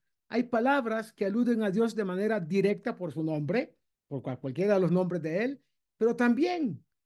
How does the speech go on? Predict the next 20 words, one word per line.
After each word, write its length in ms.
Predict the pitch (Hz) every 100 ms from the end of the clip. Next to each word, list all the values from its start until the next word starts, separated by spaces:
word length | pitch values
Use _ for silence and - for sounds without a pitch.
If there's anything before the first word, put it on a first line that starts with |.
| _
por 320 | 196 226 233 180
nombres 440 | 220 269 269 247
asociados. 800 | 226 220 - 285 302 151 131 - -
Están 320 | 175 233 240
conectados 840 | 233 208 - 240 294 240 185 - - _ _ -
como 180 | 175
la 160 | 180 175
palabra 480 | 180 220 240 240 -
tzur. 480 | - 339 294 143 117 - _ _
En 140 | - 170
un 120 | 277
momento 340 | 277 247 262
determinado, 680 | 247 202 196 190 185 240 214
cuando 260 | 214 175 165
fue 180 | - 226
fundado 400 | 226 185 202 214
el 60 | 180
Estado 260 | 175 202
de 80 | 196
Israel 580 | 170 151 170 214 214